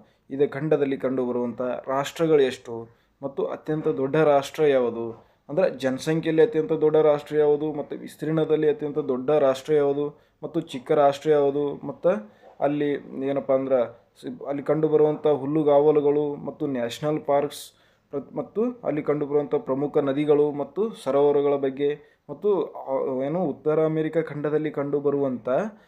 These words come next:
ಅಥವಾ ಸುತ್ತಮುತ್ತ ಭೌಗೋಳಿಕ ಪ್ರದೇಶ ಯಾವ ರೀತಿ ಅದ ಮತ್ತು ಯಾವ ರೇಖಾಂಶ ಮತ್ತು ಅಕ್ಷಾಂಶಗಳ ಮಧ್ಯೆ ಉತ್ತರ ಅಮೆರಿಕ ಅದ, ಪ್ರತಿಯೊಂದನ್ನು ನಾವು ಇಂದಿನ ತರಗತಿಯಲ್ಲಿ ನಾವು ತಿಳಿದುಕೊಳ್ಳೋಣ.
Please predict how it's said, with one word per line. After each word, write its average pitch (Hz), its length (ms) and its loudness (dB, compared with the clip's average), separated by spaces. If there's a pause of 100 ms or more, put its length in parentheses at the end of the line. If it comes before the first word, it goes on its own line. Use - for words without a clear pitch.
(200)
ಅಥವಾ 160 300 -4
ಸುತ್ತಮುತ್ತ 156 540 -4
ಭೌಗೋಳಿಕ 147 520 2
ಪ್ರದೇಶ 143 400 0
ಯಾವ 135 280 2
ರೀತಿ 135 260 -2
ಅದ 120 120 0
ಮತ್ತು 127 440 -2
ಯಾವ 143 500 2
ರೇಖಾಂಶ 151 560 -2
ಮತ್ತು 147 340 -4
ಅಕ್ಷಾಂಶಗಳ 143 600 -4
ಮಧ್ಯೆ 139 640 -6 (100)
ಉತ್ತರ 151 280 4
ಅಮೆರಿಕ 143 320 0
ಅದ, 127 100 2
ಪ್ರತಿಯೊಂದನ್ನು 165 840 0
ನಾವು 160 220 -2 (480)
ಇಂದಿನ 147 240 0
ತರಗತಿಯಲ್ಲಿ 139 560 0
ನಾವು 175 200 -4
ತಿಳಿದುಕೊಳ್ಳೋಣ. 131 480 -2